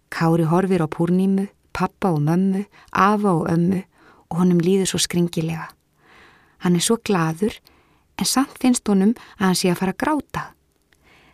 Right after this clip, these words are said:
Tárin er að koma fram í augun, en svo bara fer hann að hlæja og þau hlæja öll saman.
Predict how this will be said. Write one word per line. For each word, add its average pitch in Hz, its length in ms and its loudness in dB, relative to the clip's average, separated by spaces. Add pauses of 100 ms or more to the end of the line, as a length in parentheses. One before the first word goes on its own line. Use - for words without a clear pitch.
(400)
Tárin 269 500 4
er 233 100 4
að 220 100 -4
koma 262 240 4
fram 226 220 2
í 208 120 4
augun, 233 440 2 (920)
en 165 80 -4
svo - 220 0
bara 220 220 0
fer 196 140 0
hann 185 140 2
að - 160 -4
hlæja 269 400 -2 (800)
og 202 80 0
þau 208 100 4
hlæja 262 540 2
öll - 160 -2
saman. 190 520 0